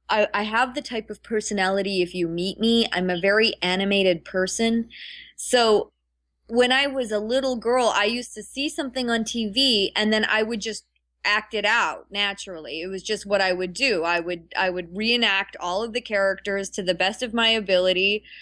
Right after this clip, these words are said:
I remember forcing the lady down the street who was ninety-six years old, Missus Proudfoot. She would be awesome and let me into her house, and I would act out whatever it was that I was obsessed with that week. If it was the entire Peter Pan movie, it was that. If it was Wizard of Oz,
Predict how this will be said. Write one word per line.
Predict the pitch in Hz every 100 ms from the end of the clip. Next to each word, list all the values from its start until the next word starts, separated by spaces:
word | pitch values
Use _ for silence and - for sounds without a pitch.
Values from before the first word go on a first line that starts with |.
| - -
I | -
remember | 208 214 220 220 240 240
forcing | 220 208 208 214 208
the | 208
lady | 190 190 202 220
down | 208 202 202
the | 202
street | - 190 196
who | 208
was | 202 190
ninety-six | 190 185 190 214 214 214
years | 208 208 196
old, | 185 185
Missus | 185 190 220
Proudfoot. | - 202 185 202 - 165 170 - - - -
She | - 240 254 277
would | 214 240
be | 196 220
awesome | 185 190 190 196 185 202
and | 190 175
let | 196
me | 254 285
into | 294 294
her | 247 262
house, | 214 175 185 -
and | 208 202
I | 208 220
would | 262 -
act | 196 196 -
out | 190 185
whatever | 190 190 202 208 226
it | 196
was | 196 196 196 190
that | 196
I | 185
was | 185 185 185
obsessed | 175 - 175 - -
with | 156 -
that | 170 156
week. | 175 160 170
If | 165
it | 160
was | 165 160
the | 170 175
entire | 175 185 190 220
Peter | 214 233 208
Pan | 202 220 208 208
movie, | 214 214 226
it | 214 185
was | 190
that. | 175 160 - -
If | 165
it | 170
was | 175 170
Wizard | 170 202 196 220
of | 214
Oz, | 202 196 202 214 202